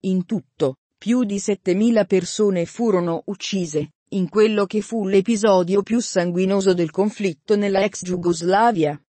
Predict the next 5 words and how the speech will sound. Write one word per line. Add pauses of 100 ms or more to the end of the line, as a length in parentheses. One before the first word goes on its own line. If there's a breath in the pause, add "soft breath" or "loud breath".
durato
dal
millenovecentonovantadue
al
millenovecentonovantacinque.